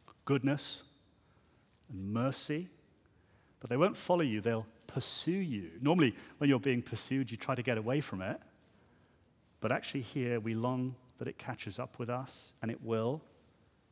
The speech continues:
Every day, goodness and mercy will follow us. And at the end, if you're Christian, you will dwell in the house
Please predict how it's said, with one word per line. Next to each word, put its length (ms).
Every 240
day, 220
goodness 340
and 100
mercy 280
will 100
follow 320
us. 220
And 440
at 140
the 120
end, 400
if 140
you're 80
Christian, 540
you 100
will 120
dwell 480
in 120
the 80
house 640